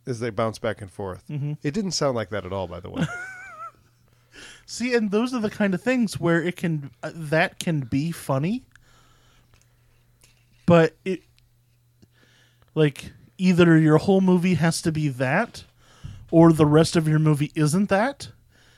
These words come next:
Speaker 2: And the problem is, like, the movie didn't know what it <laughs> wanted to be. And so it's just a bunch of random jokes that are thrown in there in awkward spots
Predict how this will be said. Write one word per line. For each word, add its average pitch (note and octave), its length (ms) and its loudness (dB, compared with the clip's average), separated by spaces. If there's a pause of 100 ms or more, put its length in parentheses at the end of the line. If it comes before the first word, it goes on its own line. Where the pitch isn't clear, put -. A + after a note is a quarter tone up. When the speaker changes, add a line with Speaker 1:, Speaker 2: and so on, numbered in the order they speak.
(180)
Speaker 2:
And D#3 140 -2
the D3+ 60 0
problem F3+ 440 6
is, E3+ 360 2
like, C#3 260 0 (140)
the D3 80 0
movie D3+ 340 2
didn't D3 240 -2
know C3+ 100 2
what C3+ 120 2
it B2 60 -4
<laughs> - 20 -4
wanted C#3+ 260 -2
to D#3+ 60 -4
be. F3 360 -4 (640)
And E3 160 -2
so F3 200 4
it's - 160 0
just F3+ 320 -2
a D3+ 80 -4
bunch D#3 360 0
of D3+ 180 -2
random D#3 720 -2
jokes - 640 -2 (720)
that C#3+ 220 2
are C3 200 2
thrown E3+ 420 0
in F3 140 -2
there E3+ 200 2
in C#3 200 -6
awkward E3 500 -4
spots - 640 -6